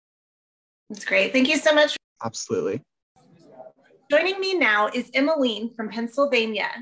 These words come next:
Speaker 1: She graduated in twenty twenty-one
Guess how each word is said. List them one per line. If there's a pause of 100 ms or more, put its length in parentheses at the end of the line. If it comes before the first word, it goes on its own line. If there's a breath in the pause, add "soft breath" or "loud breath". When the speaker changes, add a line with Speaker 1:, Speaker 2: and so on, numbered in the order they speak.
(120)
Speaker 1:
She
graduated
in
twenty
twenty-one